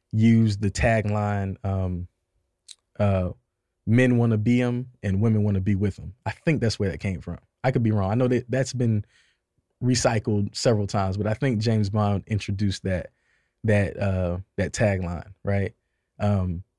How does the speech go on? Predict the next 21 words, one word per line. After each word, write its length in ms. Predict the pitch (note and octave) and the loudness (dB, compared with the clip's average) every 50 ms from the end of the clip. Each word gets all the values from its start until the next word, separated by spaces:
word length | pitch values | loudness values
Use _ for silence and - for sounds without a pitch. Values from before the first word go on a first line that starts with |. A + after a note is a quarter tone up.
| _ _ _ _ _ _ _ _ _ _ _ _ _ _ _ - | _ _ _ _ _ _ _ _ _ _ _ _ _ _ _ 0
audience, 340 | - A#2+ A#2 A#2 A2+ G2+ - | 4 4 4 4 2 0 0
correct 240 | - A2+ A2 - - | 0 0 0 2 0
me 80 | G#2+ G2+ | -2 -2
if 80 | - - | -2 -2
I'm 120 | F#2+ F#2+ | -4 -4
wrong. 240 | F2+ F2 E2+ E2 - _ _ _ _ _ _ _ _ _ _ _ _ - | -2 -4 -6 -8 -10 _ _ _ _ _ _ _ _ _ _ _ _ -6
Um, 460 | - G2+ G2+ G2+ F#2+ F#2 F#2 F2 F#2+ A2 _ _ _ _ _ _ _ _ _ _ _ _ _ _ _ _ _ _ _ _ _ _ - | -2 0 2 2 2 0 -2 -4 -6 -10 _ _ _ _ _ _ _ _ _ _ _ _ _ _ _ _ _ _ _ _ _ _ 0
but 100 | A#2+ A#2 | 2 4
that, 180 | C3+ C#3+ B2 - | 4 4 4 2
that's 160 | C3+ C#3 - | 0 0 0
a 40 | C3 | 0
cool, 340 | A2+ - - D#3 C#3+ C3+ - | -2 0 0 2 2 0 0
that's 160 | - - - - | -2 -2 -2 -2
a 60 | C#3+ | -2
cool 200 | - D#3+ C#3 C3+ | 0 2 0 2
tagline, 440 | - F#3 D#3+ C3 A2+ G#2 G2+ F2+ F#2+ | 0 0 -2 0 -2 -2 -4 -2 -2
right? 240 | A2 A#2+ B2+ A#2 - _ _ _ _ _ _ - | 0 0 -2 -2 -6 _ _ _ _ _ _ -4
"Men 260 | - A2+ C3 D3 D#3+ D3+ | 2 4 6 6 6 6
wanna 160 | D3+ D3+ D3 | 4 2 2
be 180 | B2 A#2+ A2 G#2+ | 2 2 2 2
'em 140 | G2+ G#2+ | 0 -4